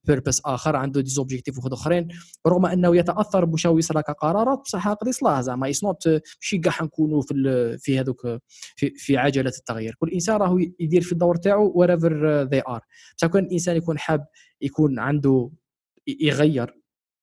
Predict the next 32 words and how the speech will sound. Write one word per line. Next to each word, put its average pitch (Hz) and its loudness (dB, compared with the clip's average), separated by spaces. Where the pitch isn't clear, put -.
وهذه 135 4
ترجع 131 0
لواحد 127 -2
المقولة 123 -4
قلناها 120 -4
ثاني 127 0
فلسفية، 123 -2
هذيك 120 -2
تاع 120 -2
طبيعة 127 0
سيرورة 123 0
الأمور 123 -2
و، 120 -2
آه، 123 0
the، 135 0
the 131 0
must 139 0
save 131 2
the 131 0
world 127 2
attitude 135 -2
وكذا. 170 0
إذا 165 4
إنسان 170 0
كان 147 -2
حاب 147 -2
يغير 139 2
ويروح 131 0
على 127 -2
في 127 -4
هذاك 120 -4
السياق، 208 -2